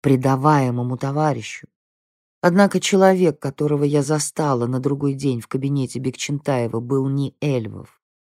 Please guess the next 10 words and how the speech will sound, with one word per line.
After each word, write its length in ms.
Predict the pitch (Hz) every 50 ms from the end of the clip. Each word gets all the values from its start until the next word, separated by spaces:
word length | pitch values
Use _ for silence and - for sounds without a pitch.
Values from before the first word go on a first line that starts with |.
| _ _ _ _ _ _ _ _ _
Это 180 | - 143 - 160
был 200 | 147 156 165 165
лицотрудник 840 | 160 165 156 - - 175 170 170 - 185 196 180 151 160 147 -
отдела 380 | 160 156 151 143 165 170 160 156
культуры 560 | 151 - 165 156 151 - - 170 160 151 156
и 40 | 151
редакции, 540 | 147 165 160 156 156 135 - - - - -
которым 340 | - 127 123 - 143 139 139
я 140 | 139 135
заведовала. 720 | 127 131 151 160 165 156 151 131 123 117 113 110 104 107 -